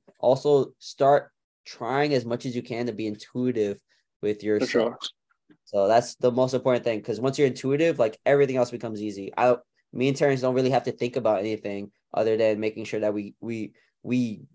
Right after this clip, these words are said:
Speaker 1: get our check marks done because we're
Speaker 2: Yep.
Speaker 1: already so in tune with what we have going on. Yeah.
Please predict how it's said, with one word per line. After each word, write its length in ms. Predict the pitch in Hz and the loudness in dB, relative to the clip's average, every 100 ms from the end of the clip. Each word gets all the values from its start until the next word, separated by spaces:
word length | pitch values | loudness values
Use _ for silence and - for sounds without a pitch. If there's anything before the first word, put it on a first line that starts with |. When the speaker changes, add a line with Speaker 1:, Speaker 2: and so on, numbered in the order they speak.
| 107 | 0
Speaker 1:
get 220 | 139 151 | 2 4
our 100 | 135 | 2
check 220 | - 123 117 | 2 -2 -2
marks 260 | 107 - | -4 -4
done 260 | - 107 107 | -8 -8 -8
because 360 | 107 113 107 107 | -10 -6 -6 -4
we're 260 | 113 113 | -4 2
Speaker 2:
Yep. 60 | 127 | 4
Speaker 1:
already 160 | 117 113 - | 4 0 -12
so 300 | - 120 120 | -6 -2 0
in 80 | 110 | 0
tune 300 | - 127 123 | -4 -8 -6
with 140 | 107 | -6
what 120 | 107 98 | -8 -8
we 120 | 107 | -8
have 160 | 95 | -10
going 220 | - 92 85 | -10 -14 -14
on. 180 | - - _ _ _ _ _ _ _ _ _ - _ _ _ - - - | -20 -20 _ _ _ _ _ _ _ _ _ -20 _ _ _ -18 -14 -12
Yeah. 120 | 92 | -14